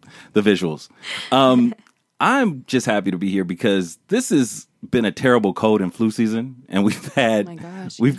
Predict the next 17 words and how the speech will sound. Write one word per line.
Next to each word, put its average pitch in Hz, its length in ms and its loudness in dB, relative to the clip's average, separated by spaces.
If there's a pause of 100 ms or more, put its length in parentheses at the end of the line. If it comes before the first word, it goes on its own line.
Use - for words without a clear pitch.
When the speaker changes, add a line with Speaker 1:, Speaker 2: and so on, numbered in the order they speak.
(120)
Speaker 1:
gotten 113 320 0 (400)
sick, - 420 -2
like, 117 200 0
toward 170 180 0
the 120 100 -2
end 208 140 -2
of 233 60 -2
the 196 60 -2
year 135 280 4
and 107 200 2
the 104 40 2
beginning 117 240 0
of 107 60 2
this 95 140 -2
year. 82 240 -6 (600)
My 104 100 0
wife, 170 460 2